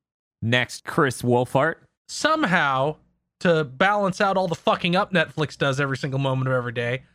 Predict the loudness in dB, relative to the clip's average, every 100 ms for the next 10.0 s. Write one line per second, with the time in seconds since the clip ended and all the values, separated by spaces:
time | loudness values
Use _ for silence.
0 | _ -2 0 0 -2 -4 -4 -2 -2 -2
1 | -2 -4 -2 0 0 0 -2 -2 0 2
2 | 0 -2 -4 -2 0 0 -4 -4 -2 -2
3 | -4 -8 _ -4 -2 -2 -2 0 2 2
4 | 2 0 -2 -4 -4 0 0 0 -2 -2
5 | -2 0 2 2 0 -2 -4 -2 -2 -2
6 | -2 0 0 -2 -6 -6 -6 -4 -2 -4
7 | -6 -6 -8 -16 _ -2 0 2 0 -2
8 | -2 -4 -4 -4 -6 -6 -6 -8 _ _
9 | _ _ _ -2 0 0 0 0 0 0